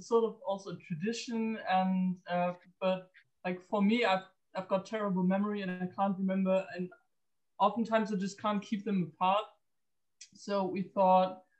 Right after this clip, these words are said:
we might just, like, stick with just one word. That was sort of the thinking process, that we'd go with, like, one word, except for, like, this, um, sort of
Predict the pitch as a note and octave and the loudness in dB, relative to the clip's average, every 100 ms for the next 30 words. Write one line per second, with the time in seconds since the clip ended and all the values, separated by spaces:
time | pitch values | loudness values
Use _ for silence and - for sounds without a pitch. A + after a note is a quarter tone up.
0 | _ - F#3 F#3+ F3+ F#3 F3+ F3+ F3+ F#3 | _ -6 -2 0 -2 2 2 2 0 -6
1 | F3+ - - F3 E3+ - - _ _ - | -6 -12 -8 -8 -8 -16 -20 _ _ -18
2 | - A3+ A3+ G#3+ G3 F3+ F#3 F3+ F3 F#3+ | 2 2 2 -6 -8 -8 -10 -2 4 6
3 | G3+ F#3+ F3 E3 D#3 D#3 - F3 F3 F3+ | 6 4 4 4 2 -4 -4 -4 -2 -6
4 | F3+ - - G3 F3 F3 F3 F#3+ F3+ F#3 | -12 -16 -10 -4 -4 -6 -10 -4 -4 -4
5 | E3+ F3 E3+ E3+ E3+ F3 - _ _ _ | -8 -2 -4 -4 -8 -8 -8 _ _ _
6 | - F3 F3 F3 F3 - _ F3+ F3 F3+ | -4 -4 -2 -6 -6 -10 _ 0 2 2
7 | E3 E3+ F3 E3 - _ - F#3 G3+ G3+ | -4 -10 -8 -8 -10 _ 2 4 4 4
8 | F#3 G3 G3+ G#3+ G#3+ - _ _ _ - | 6 8 10 8 2 -8 _ _ _ -10
9 | F3+ - F#3 F3 - F#3+ F3+ E3+ E3 E3+ | -10 -4 -4 -4 -8 -2 -2 0 0 0
10 | E3+ - F3 - - - - - - _ | -2 -8 -8 -8 -18 -20 -16 -16 -16 _
11 | _ D#3 D#3+ D#3 D#3 D3+ _ _ _ _ | _ -4 -4 -4 -6 -10 _ _ _ _
12 | - - D3 F3+ | -18 -4 0 0